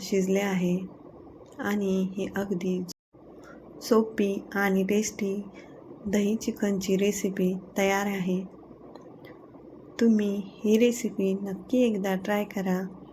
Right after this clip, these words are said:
आणि तुम्हाला ही रेसिपी आवडली असेल तर या चॅनलला लाईक,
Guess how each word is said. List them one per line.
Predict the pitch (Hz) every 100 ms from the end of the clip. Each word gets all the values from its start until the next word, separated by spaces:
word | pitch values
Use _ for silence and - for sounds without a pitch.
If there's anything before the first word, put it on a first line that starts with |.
| - - - -
आणि | 214 202 196 190 -
तुम्हाला | 190 190 190 196
ही | 226 240
रेसिपी | 233 226 - 190 190
आवडली | 185 190 190 190 190
असेल | 233 240 190 190 190
तर | 190 185
या | 185 196
चॅनलला | - 226 220 196 196 190 185 190
लाईक, | 202 214